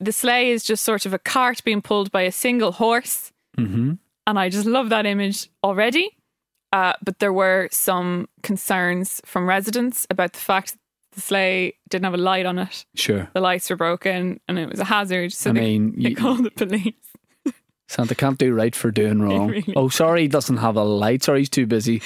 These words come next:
Speaker 2: spreading joy to
Speaker 1: He
Speaker 2: kids.
Speaker 1: swear to God, he was out touring the Hamel Street area, just delivering gifts to kids with the sleigh and everything. I mean, fair play to him. And it had to be stopped for a bit because the residents weren't happy that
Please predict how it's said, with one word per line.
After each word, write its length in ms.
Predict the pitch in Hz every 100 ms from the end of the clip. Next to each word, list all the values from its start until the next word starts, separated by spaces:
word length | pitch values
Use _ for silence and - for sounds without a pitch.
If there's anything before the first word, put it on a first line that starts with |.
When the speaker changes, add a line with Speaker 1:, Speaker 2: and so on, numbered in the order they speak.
| - - -
Speaker 2:
spreading 400 | - 127 110 110
joy 240 | 107 104
to 60 | 104
Speaker 1:
He 40 |
Speaker 2:
kids. 320 | - 392 392
Speaker 1:
swear 160 | 453 440
to 80 | -
God, 180 | 392
he 140 | 285 349
was 140 | 330
out 200 | 339 349
touring 300 | - 339 302
the 60 | 277
Hamel 280 | 294 302 302
Street 280 | - 262
area, 340 | 226 226 220 214
just 180 | 233 -
delivering 460 | 285 330 320 294
gifts 400 | 277 302 - -
to 100 | -
kids 760 | 240 285 254 247 240 - - - - _ -
with 140 | 214
the 80 | 208
sleigh 420 | - 285 277 277
and 80 | 247
everything. 320 | 240 226 240
I 140 | 359
mean, 160 | 415 480
fair 360 | - 679 622 440
play 260 | 233 226
to 160 | 247 220
him. 180 | 202 196 - - - _ -
And 140 | 208 202
it 60 |
had 180 | 196 190
to 80 | -
be 80 | 175
stopped 340 | - - -
for 120 | -
a 60 | -
bit 180 | - -
because 380 | - - - -
the 100 | -
residents 460 | - 180 - 185
weren't 100 | -
happy 260 | 175 175 185
that 260 | 185 -